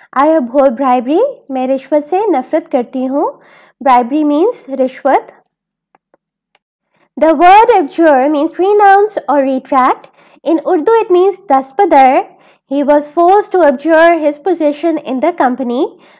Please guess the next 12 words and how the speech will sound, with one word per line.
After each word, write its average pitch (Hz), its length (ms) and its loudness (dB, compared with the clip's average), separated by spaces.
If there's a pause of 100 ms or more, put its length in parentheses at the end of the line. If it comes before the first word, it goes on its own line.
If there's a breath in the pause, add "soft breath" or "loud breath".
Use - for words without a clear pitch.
(120)
उसे 285 320 -4
कंपनी 269 520 -4
में 294 280 -2 (120)
अपने 381 380 -2
ओहदे 277 460 -2
से 330 300 -4
दस्तबदर 262 680 -4
होने 254 300 -4
पर 320 220 -4
मजबूर 285 500 -4
किया 262 280 -4
गया। 240 280 -2